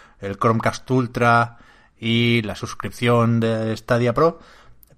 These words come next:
pero no tiene un, un Buddy Pass, creo, un, ¿no? un código para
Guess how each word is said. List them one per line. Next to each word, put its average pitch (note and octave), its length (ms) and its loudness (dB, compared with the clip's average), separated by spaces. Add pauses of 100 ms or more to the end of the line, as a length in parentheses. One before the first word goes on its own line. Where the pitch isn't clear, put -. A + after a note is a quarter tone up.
pero C#3+ 400 4
no C3+ 240 0
tiene B2 1080 0 (880)
un, A#2 260 0
un A2 200 -2
Buddy F#2+ 200 -4
Pass, - 400 -6 (100)
creo, F2+ 300 -8
un, F2+ 580 -12 (520)
¿no? B2+ 100 -6
un A2+ 100 -6
código A#2 380 2
para F2+ 380 -6